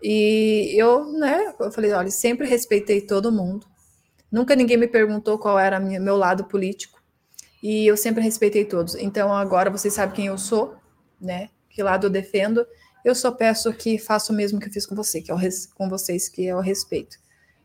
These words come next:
Então, é, você não pode, eu não posso, eu não, por exemplo, eu estou lá no M S T, eu não posso estar lá, né? Ah, e é, é muito comum acontecer isso. É mu-, "Ai, é não sei o quê, mas pena que é petista.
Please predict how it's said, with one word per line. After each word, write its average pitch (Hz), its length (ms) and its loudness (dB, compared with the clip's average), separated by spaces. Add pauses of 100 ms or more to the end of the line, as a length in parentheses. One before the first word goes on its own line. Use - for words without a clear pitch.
(100)
Então, 262 300 0
é, 214 560 2 (360)
você 190 560 2
não 214 220 0
pode, 254 500 4
eu 294 140 4
não 220 160 0
posso, 233 480 2
eu 226 100 4
não, 214 240 0 (180)
por 214 120 0
exemplo, 208 280 2
eu 202 40 2
estou 214 260 -2
lá 214 140 4
no 220 60 0
M 214 160 2
S 220 200 -2
T, 233 140 2
eu 254 160 8
não 262 160 0
posso 233 320 2
estar 233 300 0
lá, - 180 -2 (880)
né? 170 240 -10 (480)
Ah, 180 680 -4
e 214 120 6
é, 214 540 6
é 220 40 2
muito 262 260 2
comum 330 420 4
acontecer 220 560 0
isso. - 440 -6
É - 80 -6
mu-, 208 120 -2 (220)
"Ai, 320 600 2 (340)
é 240 120 0
não 247 100 2
sei 254 200 2
o 254 100 0
quê, 262 300 4
mas 262 300 -2
pena 285 300 2
que 285 80 -4
é 262 60 2
petista. 226 800 -2